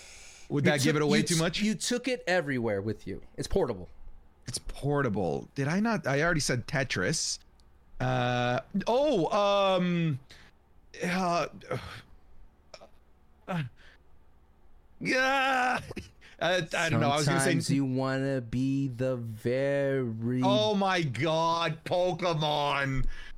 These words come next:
Speaker 1: Of course. That
Speaker 2: At
Speaker 1: was, that's embarrassing. I
Speaker 2: number
Speaker 1: should have had
Speaker 2: three,
Speaker 1: Pokemon.
Speaker 2: Pokemon.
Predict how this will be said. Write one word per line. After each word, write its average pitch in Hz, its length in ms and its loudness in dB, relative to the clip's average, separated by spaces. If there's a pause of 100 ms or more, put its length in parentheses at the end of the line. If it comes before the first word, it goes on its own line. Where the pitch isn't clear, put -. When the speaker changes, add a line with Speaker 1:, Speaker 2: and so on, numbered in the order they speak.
(160)
Speaker 1:
Of 175 540 0
course. 135 840 0
That 151 380 2
Speaker 2:
At 147 40 4
Speaker 1:
was, 143 240 4
that's 143 260 4
embarrassing. 139 600 4
I - 40 4
Speaker 2:
number 131 120 4
Speaker 1:
should 127 160 -2
have 117 220 0
had - 0 -
Speaker 2:
three, 277 800 2 (100)
Speaker 1:
Pokemon. 196 260 2
Speaker 2:
Pokemon. 160 540 0